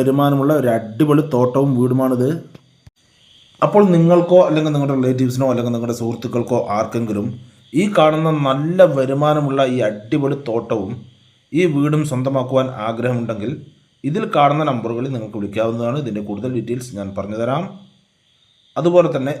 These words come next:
നിങ്ങൾക്ക് വിൽക്കാനുള്ള സ്ഥലങ്ങളുണ്ടെങ്കിൽ ഇതിൽ കാണുന്ന ഓഫീസ് നമ്പറിൽ വിളിക്കുകയോ അല്ലെങ്കിൽ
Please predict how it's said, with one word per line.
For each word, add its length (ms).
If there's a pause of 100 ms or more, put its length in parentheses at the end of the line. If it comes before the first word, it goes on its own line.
നിങ്ങൾക്ക് 340
വിൽക്കാനുള്ള 600
സ്ഥലങ്ങളുണ്ടെങ്കിൽ 600
ഇതിൽ 220
കാണുന്ന 240
ഓഫീസ് 240
നമ്പറിൽ 240
വിളിക്കുകയോ 440 (560)
അല്ലെങ്കിൽ 280